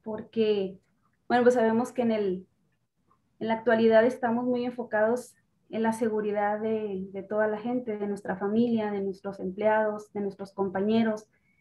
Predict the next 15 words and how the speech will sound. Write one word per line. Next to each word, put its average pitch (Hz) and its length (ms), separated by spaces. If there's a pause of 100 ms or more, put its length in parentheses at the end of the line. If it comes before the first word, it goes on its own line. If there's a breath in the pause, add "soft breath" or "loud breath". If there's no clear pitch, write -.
(520)
Esto 220 220
de 240 120
la 220 160
pandemia 214 540
nos 214 220
trae 214 200
como 233 220
locos 208 440
buscando 208 880
la 202 140
forma 220 320
de 220 60
protegernos, 202 720
de 208 120
cuidarnos, 202 720